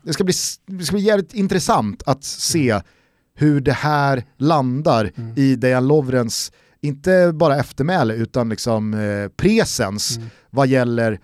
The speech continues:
Speaker 1: hans status i England.
Speaker 2: Han lär ju få frågor när han kommer tillbaka och fotbollen så sakteliga liksom börjar rulla igång igen.
Speaker 1: Ja. Ja, det är ett sånt jävla högt spel.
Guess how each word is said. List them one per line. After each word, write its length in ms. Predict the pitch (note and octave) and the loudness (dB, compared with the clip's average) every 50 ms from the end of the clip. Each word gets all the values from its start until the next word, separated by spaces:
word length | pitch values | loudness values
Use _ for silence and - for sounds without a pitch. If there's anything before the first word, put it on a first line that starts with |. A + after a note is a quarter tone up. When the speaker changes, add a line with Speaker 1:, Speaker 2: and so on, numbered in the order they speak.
| _ | _
Speaker 1:
hans 220 | _ - B2 B2 - | _ -8 -6 -6 -6
status 720 | - - E3+ E3+ D#3 - - _ - G#2+ F#2 - - - _ | -2 0 2 2 2 0 -2 _ -6 -6 -6 -6 -10 -8 _
i 220 | B2 A#2+ A2 G#2+ - | -4 -4 -4 -2 -2
England. 320 | E3+ F3 B2+ G#2 G2 F#2+ | -2 -2 -2 -4 -4 -2
Speaker 2:
Han 200 | D3+ F3 F3+ F#3+ | 0 2 2 4
lär 140 | F#3+ G3 G3 | 4 2 2
ju 120 | G3+ F#3+ | 2 2
få 120 | - - E3 | 0 0 -2
frågor 460 | - - F#3+ F3 D#3+ D3+ D#3+ F#3+ F3+ | 0 2 2 2 2 2 2 2 0
när 80 | D3 | 2
han 100 | C#3 C#3 | 0 0
kommer 200 | C3 - D3+ D3+ | 0 -2 -2 -2
tillbaka 500 | C3 - C#3+ D#3 D#3 C#3+ C#3+ _ C#3 B2+ A#2+ B2+ | -2 -4 -4 -2 -2 -2 -4 _ -6 -6 -4 -4
och 360 | C#3 C3 C3 B2+ B2+ A#2+ - | -4 -2 -2 -2 -4 -4 -4
fotbollen 380 | - E3+ D3+ - - D#3+ D3+ | -4 -4 -4 -2 0 0 0
så 100 | C3 C#3+ | 2 0
sakteliga 600 | C3+ - E3+ C#3 - - D#3 D#3 D#3+ D#3 D3 C#3 | 0 0 -2 -2 0 -2 0 0 2 2 2 0
liksom 460 | C3+ C3+ C3 - C3+ C3+ B2+ C3 C#3 C#3 | 0 0 -2 -2 -2 -2 -2 -2 0 2
börjar 420 | D3+ D3 D3 D3 C#3+ C#3+ C#3 B2+ - - - - - - _ | 4 4 6 6 6 4 4 2 -2 -10 -20 -20 -20 -6 _
rulla 460 | - D#3+ F#3 G#3 F#3 F3+ F#3 F3 E3+ | 0 2 4 4 4 4 4 4 2
igång 360 | E3+ E3 F#3+ G#3 G3+ G3 F3+ | 4 4 4 6 6 6 6
igen. 280 | D3+ C3+ A#2+ A2+ A#2+ A#2+ - - - | 6 4 2 -2 -6 -8 -12 -14 -12
Speaker 1:
Ja. 260 | G2+ F#2+ F#2 F2+ F2+ F#2 _ _ | -10 -8 -8 -10 -12 -14 _ _
Ja, 140 | - B2 C3 | 0 0 2
det 60 | C3+ | 2
är 80 | D3 D3 | 2 0
ett 60 | C#3+ C#3+ | -2 -2
sånt 200 | - E3+ D#3 B2+ | -4 -4 -4 -4
jävla 600 | C3+ C3+ D3+ A3 G#3+ D#3+ A2+ A2 A2+ C3+ F3+ F#3 | -8 -2 0 0 0 2 0 -2 -2 0 0 0
högt 260 | D3+ C#3 C#3+ - - - | 2 2 0 -2 -4 -10
spel. 400 | - - - E3+ B2 G#2 G2+ | -14 -4 -2 0 0 0 -2